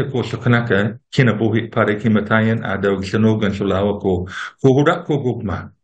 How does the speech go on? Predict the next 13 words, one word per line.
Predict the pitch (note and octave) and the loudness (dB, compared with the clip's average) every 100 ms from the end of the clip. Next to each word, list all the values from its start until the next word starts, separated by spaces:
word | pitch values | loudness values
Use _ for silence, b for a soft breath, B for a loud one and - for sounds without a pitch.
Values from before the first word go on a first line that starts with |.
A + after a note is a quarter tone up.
| _ _ _ _ _ | _ _ _ _ _
Adi | A2+ C#3 D3 | 2 4 4
ha | C#3+ - | 0 0
ay | G#2+ G3 | 0 0
pakapaginansya | - A2 A#2 G#2 A2+ G#2 F#2+ F#2+ G2 - F#2 F2+ F#2 _ _ _ | -2 0 0 2 0 2 4 4 0 0 -2 -2 -8 _ _ _
kana. | - F2+ F2+ F#2 _ _ _ _ _ - | -2 0 0 -4 _ _ _ _ _ -20
Ibasa | E2+ F2 F#2+ F#2 - | -4 0 0 -2 -2
kiyo | G2+ | -2
pa | F#2 F#2+ | 0 0
mga | F2 E2+ | 2 2
sulod. | E2+ F#2 E2+ E2 - _ _ _ _ _ _ | 0 -2 -2 -4 -8 _ _ _ _ _ _
Nasa | A2+ G#2+ D3 | -2 0 2
gugma, | C3+ D3 C#3 D3 D3 - _ _ _ _ _ _ _ _ _ _ A2+ | 2 2 2 2 0 -8 _ _ _ _ _ _ _ _ _ _ -2
mainantusan. | A#2+ A2+ G#2+ G2 G2+ F#2+ F2+ E2 | 0 2 0 -2 -2 -2 -2 -4